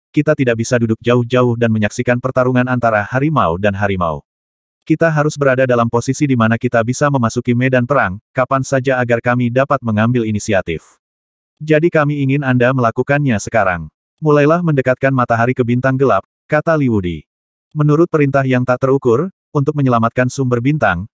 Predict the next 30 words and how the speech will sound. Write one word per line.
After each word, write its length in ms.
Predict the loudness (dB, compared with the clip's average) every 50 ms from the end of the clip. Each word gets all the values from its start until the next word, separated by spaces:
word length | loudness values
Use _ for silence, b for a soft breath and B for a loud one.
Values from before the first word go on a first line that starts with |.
| _ _ 0
dunia 260 | 0 2 2 2 0
sumber 320 | 0 0 0 0 0 0
bintang 320 | 0 -2 -2 0 0 -2 0
tidak 160 | -2 -2 0
boleh 240 | 2 2 2 2 2
bergerak 380 | 0 -2 0 0 -2 -2 -2 -4
seenaknya, 560 | -4 -2 -2 -2 -2 -4 -4 -6 -6 -8 -12 _ _ -8
apalagi 400 | -4 0 0 2 2 2 0 0
melakukan 480 | 0 2 0 0 0 0 0 0 0 -2
perjalanan 480 | -4 0 0 2 2 2 2 0 0
jarak 320 | 0 0 0 0 0 0 _
jauh. 320 | -2 -2 0 0 -2 -6 -12 _ _ _ _ _ _ _ _ _ _ _ _ _ _ -4
Namun, 560 | 0 2 2 4 4 2 2 2 0 -2 -4 -8 _ _ _ _
matahari 480 | -4 -2 -2 0 0 0 0 2 2 2
adalah 320 | 2 2 2 2 2 0
pengecualian, 720 | 0 0 0 2 2 2 2 2 2 0 0 0 -2 -6 -10 _ _ _ -4
itu 160 | -2 0 0 0
milik 240 | 2 2 0 0 -2 -2
Li 80 | -2 -2
Tianming. 480 | 0 0 0 0 -2 -4 -6 -8 -12 -16 _ _ _ _ _ _ _ _ _
Selama 400 | -4 0 2 2 2 4 2 2
matahari 480 | 0 0 0 0 0 2 2 0 2
berada 320 | 2 2 2 2 2 2 0
di 80 | 0
dekat 240 | -2 -2 -2 -2 -2
bintang 320 | -2 -2 -2 0 0 0 0
gelap, 320 | 2 2 0 0 -2 _ _ _ _ _ -6
apapun 400 | -4 0 0 0 0 0 -2 -2
situasi 480 | -2 -4 -2 0 -2 -2 0 -2 -2
pertempurannya, 720 | -2 0 -2 -2 0 0 0 0 0 0 -2 -4 -6 -8